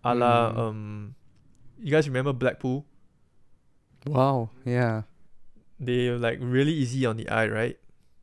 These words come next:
Speaker 1: But couldn't defend, couldn't keep a clean sheet. I don't, I can't recall if they did keep a clean sheet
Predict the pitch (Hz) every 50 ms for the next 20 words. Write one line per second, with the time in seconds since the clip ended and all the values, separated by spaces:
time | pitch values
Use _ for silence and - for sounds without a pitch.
0 | - - - - - - 147 - 113 110 - - - _ - - - - - -
1 | 131 131 127 123 120 - - 117 113 117 120 117 - - 123 131 - 139 110 104
2 | - - 120 120 117 117 - - - 113 110 - _ _ _ _ _ - - 135
3 | 151 139 - 196 220 262 302 320 294 - - - - 143 - - - - - -
4 | - - - - - - - - - - - - - - 392 381 - - - 240
5 | 247 226 151 127 135 131 123 - 170 170 - - - 170 151 - 123 - - 127
6 | 123 120 117 - - 127 120 117